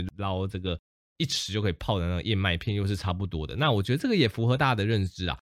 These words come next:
简单来讲，这个食物越原形，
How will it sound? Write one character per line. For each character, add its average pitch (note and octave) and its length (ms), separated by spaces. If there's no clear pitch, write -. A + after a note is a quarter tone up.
简 A#2+ 160
单 F3+ 140
来 D3+ 160
讲， G2+ 240
这 A2+ 80
个 A#2 80
食 A2 380
物 C#3 180
越 D#3+ 220
原 G2+ 320
形， E2+ 360